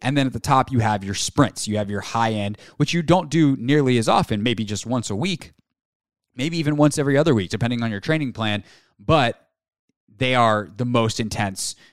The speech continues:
in terms of, you know, speed, for instance. The same is true, I think, when I think about, especially for distance runners,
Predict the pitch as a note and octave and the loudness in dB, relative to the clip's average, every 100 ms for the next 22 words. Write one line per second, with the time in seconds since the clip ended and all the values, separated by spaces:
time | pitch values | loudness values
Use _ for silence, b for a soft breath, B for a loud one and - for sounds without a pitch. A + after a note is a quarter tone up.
0 | b A2 A2+ A#2+ A2 G2+ - G2+ G2 F#2 | b -12 -6 -4 -2 -4 -6 -4 -2 -4
1 | F2 - _ _ _ G#2+ F2+ F2+ - - | -8 -20 _ _ _ -14 -12 -8 -8 -4
2 | C3+ G2+ D2 _ - G#2+ F2 - - - | -4 -6 -10 _ -8 -8 -8 -12 -14 -16
3 | B B B B _ C3 - G3 F3 - | B B B B _ -6 -2 -2 -2 -6
4 | - E3 C3+ - B2 A2 - _ - A#2+ | -2 2 2 2 -2 -2 -8 _ -8 -2
5 | A#2+ A#2 A2 C3+ A#2 A2+ G#2+ G2+ - C3+ | 0 0 0 0 2 2 0 -6 -2 -2
6 | - G#2+ A2 A#2+ - A2 G#2 F2+ F2+ | -2 -4 -2 -2 -2 -4 -2 -4 -6